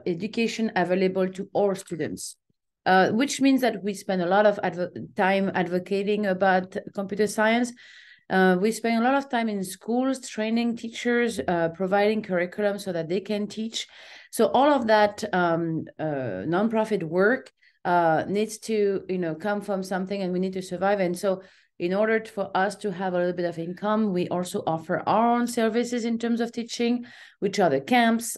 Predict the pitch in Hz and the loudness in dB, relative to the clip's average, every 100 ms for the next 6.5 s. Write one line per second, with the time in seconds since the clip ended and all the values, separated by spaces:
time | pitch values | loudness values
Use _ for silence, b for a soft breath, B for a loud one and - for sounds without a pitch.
0 | - 175 151 170 160 170 156 160 185 180 | -2 0 2 0 0 -2 -2 -4 -6 -10
1 | - 175 165 156 - 160 143 78 - - | -6 0 0 0 -2 -4 -2 -6 -8 -18
2 | B B B 214 220 262 277 277 262 262 | B B B 4 6 6 4 4 2 2
3 | 262 - 190 185 185 220 220 214 220 220 | 2 0 0 0 0 -2 -2 -4 -2 -2
4 | 202 202 202 190 180 180 - _ _ 190 | 0 0 2 2 2 -2 -12 _ _ 4
5 | 214 220 208 196 185 185 180 180 180 160 | 4 4 -2 -4 -6 -4 -6 -4 -4 -2
6 | 165 175 170 170 | 0 -2 -2 -4